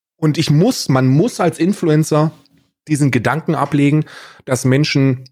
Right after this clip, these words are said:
finanzielle Entscheidungen treffen, die für sie schlecht sind, die zu deinen, die zu deinem Vorteil, äh, gehen. Ich glaube, ich tue alles, um ein Publikum aufzubauen, das, das, das nicht komplett dumm ist und solche Entscheidungen trifft.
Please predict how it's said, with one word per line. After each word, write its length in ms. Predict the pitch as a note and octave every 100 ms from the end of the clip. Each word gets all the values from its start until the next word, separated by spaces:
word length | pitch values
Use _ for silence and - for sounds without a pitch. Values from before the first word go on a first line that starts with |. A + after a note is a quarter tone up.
| _ _
finanzielle 540 | - D3+ C3 C#3+ C3
Entscheidungen 500 | G#2+ G#2+ B2 B2+ B2
treffen, 440 | - C3 C3 A#2+ A2
die 180 | A2+
für 180 | A2 B2
sie 160 | G#2 G#2+
schlecht 380 | - A#2+ - -
sind, 220 | B2 A#2+ - - -
die 140 | A#2+
zu 160 | A2+ B2
deinen, 600 | A2+ A2 G#2+ G#2+ G2+ _ _ _ _ -
die 60 |
zu 120 | A#2
deinem 220 | B2+ A#2+ A#2
Vorteil, 520 | A#2 G#2+ G2 D2+ - _ _
äh, 160 | G#2 F#2+
gehen. 280 | F#2+ F2+ -
Ich 200 | - -
glaube, 260 | C#3+ E3
ich 140 | C3+ -
tue 300 | F3 C#3+ -
alles, 320 | D#3+ E3+ -
um 300 | C#3+ C3+ B2+ - -
ein 120 | C3+
Publikum 400 | D3 E3+ D#3 D#3
aufzubauen, 720 | - C3+ - C#3+ B2+ C3 C3+ B2+
das, 300 | A#2 - - - - _
das, 400 | - A#2 - - G#2+
das 260 | A2+ G#2+
nicht 340 | A#2+ D3 F3 -
komplett 600 | - G#2+ - C#3+ F3 G3
dumm 160 | F#3+
ist 320 | F3+ G#3 - -
und 120 | D3+ C3+
solche 280 | D3+ D3
Entscheidungen 520 | C#3 C3+ D3 D3 D3+ D#3
trifft. 320 | F3 F#3